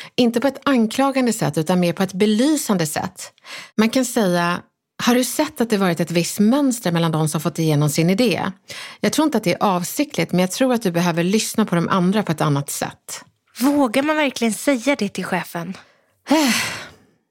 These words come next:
Speaker 1: Alltså... Ja, men har man en god relation till chefen och det finns liksom en grundtillit att man menar väl, så tycker jag att man ska säga det.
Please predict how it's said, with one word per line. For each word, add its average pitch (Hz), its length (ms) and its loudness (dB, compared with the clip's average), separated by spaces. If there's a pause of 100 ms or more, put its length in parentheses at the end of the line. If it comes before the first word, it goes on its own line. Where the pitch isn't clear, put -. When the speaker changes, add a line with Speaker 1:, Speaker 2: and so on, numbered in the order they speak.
(100)
Speaker 1:
Alltså... 214 400 0 (880)
Ja, 247 180 2
men 269 120 2
har 302 300 2
man 311 120 2
en 247 120 2
god 190 300 0
relation 277 520 0
till 233 160 0
chefen 170 420 -2
och 175 60 2
det 180 80 -2
finns 185 300 0
liksom 170 280 -2
en 165 200 0
grundtillit 202 960 0
att 175 160 -2
man 165 220 0
menar 165 480 2
väl, 185 280 0
så - 140 -6
tycker 220 240 -2
jag 170 60 0
att - 60 -8
man 175 80 0
ska - 180 -6
säga 262 480 0
det. 170 240 -2